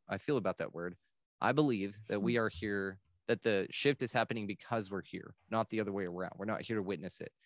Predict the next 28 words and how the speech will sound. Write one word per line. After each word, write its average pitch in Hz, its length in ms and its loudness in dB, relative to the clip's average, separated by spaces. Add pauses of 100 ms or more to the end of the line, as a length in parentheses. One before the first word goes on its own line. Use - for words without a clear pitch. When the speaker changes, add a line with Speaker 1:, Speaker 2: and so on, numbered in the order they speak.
(260)
Speaker 1:
It 110 100 0
happened 113 320 2
because 107 440 0
we 113 120 0
chose 104 340 0
to - 80 -8
show 104 200 0
up 98 160 -2
right 95 180 -2
now, 92 400 -6 (120)
and 90 220 -6
this 92 160 -4
is 92 160 -8
why 90 140 0
it's 82 140 -8
happening. - 320 -10 (560)
Speaker 2:
Mm. 165 300 -2 (240)
There's 190 140 10
Speaker 1:
We 214 40 12
are 226 40 12
Speaker 2:
lots 214 100 8
of 240 60 10
Speaker 1:
the - 80 8
Speaker 2:
interesting, 185 520 6
Speaker 1:
game - 40 4
Speaker 2:
in-, 170 140 2
Speaker 1:
makers. - 260 -8 (200)
Speaker 2:
yeah, 165 400 10